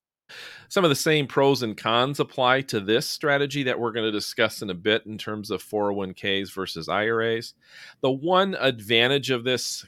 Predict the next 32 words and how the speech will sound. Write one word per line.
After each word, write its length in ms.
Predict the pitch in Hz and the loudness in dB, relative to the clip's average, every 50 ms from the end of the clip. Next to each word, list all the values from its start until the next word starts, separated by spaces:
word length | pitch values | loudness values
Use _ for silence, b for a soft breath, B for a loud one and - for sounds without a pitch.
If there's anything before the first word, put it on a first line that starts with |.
| _ | _
can 380 | - - - - 151 151 156 156 | -18 -12 -6 -2 -2 -2 -2 -2
be 300 | 120 120 113 107 107 107 | -2 0 0 0 0 0
that 300 | 92 101 98 98 98 98 - _ _ _ b b b b b b b - | 0 2 4 4 4 2 0 _ _ _ b b b b b b b -6
a 80 | 139 | -6
four 260 | - - - 185 233 | -6 -4 0 2 4
oh 40 | 240 | 4
one 120 | 202 165 147 | 4 2 -2
k 240 | - - 147 135 | -2 -2 -2 0
does 240 | 117 113 123 143 131 | 2 2 2 2 2
allow 380 | 139 123 110 110 101 104 117 120 | 0 0 2 2 4 4 4 2
you 200 | 120 107 101 95 | 2 0 -2 -2
to 140 | - - 104 | -4 -8 -10
take 300 | - - 117 110 107 - | -8 -4 -4 -4 -2 -2
out 220 | 110 104 107 107 - | -2 -2 -2 -2 -4
a 180 | 98 95 95 | -4 -6 -4
loan 560 | 90 92 92 90 92 92 90 85 80 76 76 - - | -4 -6 -4 -4 -2 -2 -2 -4 -6 -8 -10 -14 -14
against 380 | - 90 82 92 92 90 - - | -14 -10 -8 -8 -8 -8 -8 -14
the 80 | 90 | -14
four 220 | - - 101 95 92 | -12 -6 -4 -4 -2
oh 60 | 90 | -2
one 120 | 92 90 | -4 -6
k. 160 | - - 87 90 | -4 -4 -4 -4
In 180 | - 135 147 | -2 -2 -2
most 300 | 143 165 165 156 - - | 2 2 2 2 2 -2
cases, 460 | - - 104 90 - - 78 76 95 | -2 -2 -2 -2 -2 -6 -12 -8 -8
it 100 | 107 98 | -8 -4
does 220 | 104 117 113 104 98 | -2 -2 -2 -2 -4
vary 320 | 90 104 104 101 101 95 | -4 -4 -4 -2 -4 -4
by 220 | 87 95 90 87 85 | -2 -2 -2 -2 -4
plan, 340 | - _ 85 82 80 85 | -6 _ -8 -8 -6 -4
but 220 | 82 95 - - _ | -4 -6 -6 -6 _
typically 680 | - - - 175 156 156 - - 139 127 120 120 113 | -8 -4 -4 -4 -4 -4 -8 -4 -4 -2 -2 -2 -4